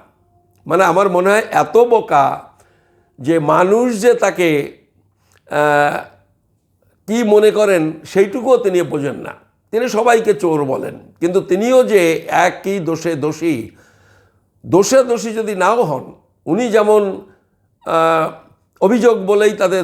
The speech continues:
চোর বলেন, তার বিরুদ্ধেও যে অভিযোগ আছে, আমার মনে হয় এইটুকু বুদ্ধি থাকা দরকার, আ, যে মানুষ কি ভাবছেন। কিন্তু আমার মনে হয় তার বুদ্ধি এমনি যে সেটাও তিনি বোঝেন না। তো যা হোক, আমি, উম,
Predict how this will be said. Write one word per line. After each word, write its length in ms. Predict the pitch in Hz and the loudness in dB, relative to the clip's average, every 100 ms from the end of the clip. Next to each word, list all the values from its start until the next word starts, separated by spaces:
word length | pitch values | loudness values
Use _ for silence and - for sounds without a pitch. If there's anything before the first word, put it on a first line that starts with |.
| 175 | -4
চোর 240 | 175 190 | -2 -2
বলেন, 380 | 202 190 160 147 - | 0 2 0 -2 -2
তার 220 | 170 202 | 0 2
বিরুদ্ধেও 360 | 233 226 254 | 0 0 0
যে 80 | 226 | 2
অভিযোগ 400 | 220 202 202 185 | 2 2 0 0
আছে, 540 | 165 - 139 135 - _ _ _ _ _ | -2 -4 -6 -6 -12 _ _ _ _ _
আমার 280 | - 180 196 | -6 -2 0
মনে 200 | 190 196 | 2 2
হয় 320 | 196 196 196 190 | 4 2 2 0
এইটুকু 360 | 180 170 220 | -2 0 -4
বুদ্ধি 300 | 202 190 160 | -4 -4 -4
থাকা 260 | 165 170 175 | -4 -2 -2
দরকার, 600 | 156 147 165 143 131 - _ _ _ _ - - | -2 -2 0 0 0 -8 _ _ _ _ -10 -4
আ, 180 | 147 | -2
যে 200 | 139 147 | 0 0
মানুষ 380 | 147 151 156 156 | 0 0 0 -2
কি 120 | - | -4
ভাবছেন। 460 | 143 143 - 175 147 | -2 -2 -2 -2 -2
কিন্তু 240 | 156 147 | -4 -4
আমার 260 | 160 147 160 | -2 0 0
মনে 200 | 143 147 | 0 0
হয় 160 | 160 175 | 0 -2
তার 160 | 175 | -2
বুদ্ধি 380 | 143 139 131 160 | -4 -4 -2 -2
এমনি 500 | 135 160 190 147 - - - | -2 0 0 0 -6 -20 -14
যে 200 | 127 143 | -2 -2
সেটাও 380 | - 151 165 190 | 0 0 0 0
তিনি 440 | 180 156 170 202 123 | 0 0 0 -2 -8
বোঝেন 340 | 123 123 120 | -6 -4 -6
না। 200 | 95 87 - _ _ _ _ _ _ _ _ _ _ _ - | -8 -12 -18 _ _ _ _ _ _ _ _ _ _ _ -2
তো 80 | 147 | 2
যা 180 | 185 | 4
হোক, 240 | 190 254 262 | 4 4 2
আমি, 480 | 185 180 208 214 208 - - | -2 0 0 -2 -6 -18 -14
উম, 300 | - 160 | -8 -8